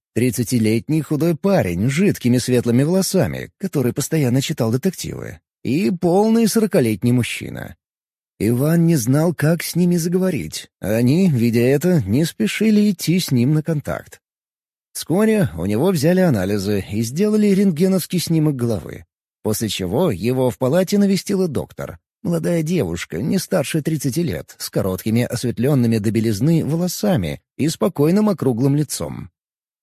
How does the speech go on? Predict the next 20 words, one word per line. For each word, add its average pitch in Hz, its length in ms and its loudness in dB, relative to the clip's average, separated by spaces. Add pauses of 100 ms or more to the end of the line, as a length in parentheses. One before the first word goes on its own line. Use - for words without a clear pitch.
Она 104 300 0
серыми 120 460 2
глазами 120 480 2
внимательно 165 640 2
осмотрела 151 500 0
пациента. 64 680 -6 (420)
"Я 214 380 0
Ирина 208 320 2
Олеговна, 113 680 -2
твой 147 260 -2
лечащий 175 420 -4
врач. 95 380 -6 (220)
Как 233 180 -4
тебя 226 200 -2
зовут?" 117 380 -4 (280)
"Э, - 40 -12
Иван". 123 1080 -4 (400)
"Ты 180 160 -2
это 180 200 -2
вспомнил?" 165 560 -4